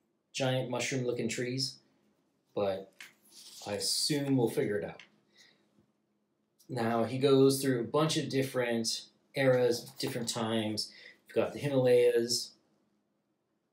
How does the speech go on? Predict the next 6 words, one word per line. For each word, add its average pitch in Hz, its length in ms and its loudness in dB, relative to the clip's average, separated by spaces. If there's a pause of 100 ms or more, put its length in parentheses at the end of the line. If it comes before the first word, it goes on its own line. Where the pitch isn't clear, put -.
(3250)
Uh, 104 260 -4
we 104 60 -2
got 107 180 -4
the - 60 -18
Himalayas 131 540 0
there. 117 380 -2